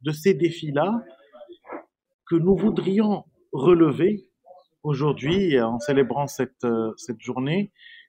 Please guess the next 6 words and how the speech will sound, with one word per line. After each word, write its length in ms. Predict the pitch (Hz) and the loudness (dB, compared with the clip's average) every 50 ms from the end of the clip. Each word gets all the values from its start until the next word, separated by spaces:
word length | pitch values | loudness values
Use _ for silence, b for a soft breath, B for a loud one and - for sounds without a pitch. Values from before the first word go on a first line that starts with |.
| B _ - | B _ -6
euh, 580 | 123 123 120 117 120 120 120 120 117 117 117 113 - - - _ - | -4 -4 -2 -2 -2 -4 -4 -4 -4 -6 -8 -10 -12 -14 -20 _ -18
sur 640 | - - - - - 175 180 180 185 - - - - - - - _ _ _ _ _ _ _ - | -16 -14 -12 -8 -2 0 2 2 2 0 -2 -8 -16 -18 -20 -20 _ _ _ _ _ _ _ 0
comment 380 | - 190 180 180 196 208 214 190 - - _ - | 2 2 2 4 2 0 0 -2 -6 -12 _ -4
améliorer 880 | 147 147 147 156 170 175 156 151 156 151 139 113 139 143 160 170 - 135 | -2 0 0 0 0 0 0 2 2 2 2 0 -2 -4 -4 -6 -8 -8
le 180 | 139 135 156 180 | -2 2 2 2
quotidien 680 | - - 175 170 165 - 160 147 127 135 135 139 165 | 2 2 -2 -2 -2 -2 -8 -6 -4 -2 -2 -2 -4